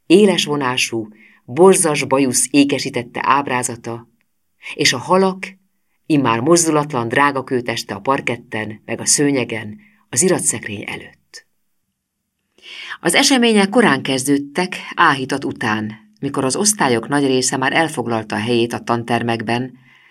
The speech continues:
a nevelők meg a testületi szobában. Az igazgató, mint minden reggel, a tanárokkal együtt kezdte a napot.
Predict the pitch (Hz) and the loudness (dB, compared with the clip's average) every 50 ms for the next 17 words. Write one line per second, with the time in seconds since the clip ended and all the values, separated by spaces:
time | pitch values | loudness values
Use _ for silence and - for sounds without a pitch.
0 | _ _ _ _ _ _ - _ - 147 156 170 175 175 156 147 151 147 151 160 | _ _ _ _ _ _ -16 _ -2 2 2 4 4 4 4 4 4 2 2 0
1 | 143 147 143 139 120 - - - 110 110 110 110 - - 123 107 110 107 107 104 | 0 0 0 0 -2 -2 -4 -4 -4 -4 -2 -2 -2 -2 -2 -2 -2 -2 -2 -4
2 | 107 110 110 110 - - - _ _ _ _ _ _ _ _ _ _ _ _ _ | -6 -6 -8 -10 -12 -16 -20 _ _ _ _ _ _ _ _ _ _ _ _ _
3 | _ - - - - - - 165 180 190 - - 220 160 - 135 131 143 - 151 | _ -20 -20 -20 -20 -6 0 2 2 4 4 4 2 2 2 0 0 0 0 0
4 | 156 175 175 - 151 131 123 - - 175 185 180 131 110 110 107 117 120 120 117 | 0 -2 -2 0 0 0 0 0 2 2 2 2 2 -2 -2 -2 -2 -2 -2 -4
5 | 113 127 127 139 151 151 - - - - - - - - - 143 147 247 269 247 | -4 -2 -2 -4 -4 -8 -12 -18 -20 -20 -20 -20 -10 -6 -4 0 0 2 4 4
6 | 208 190 190 180 185 - 185 190 - 190 185 143 117 117 - - 117 113 - - | 4 4 2 0 0 0 0 0 2 0 -2 -2 -4 -6 -4 -4 -4 -4 -4 -4
7 | 135 117 110 110 104 107 - - - - - - - - | -4 -4 -4 -4 -6 -8 -10 -12 -12 -14 -14 -14 -14 -14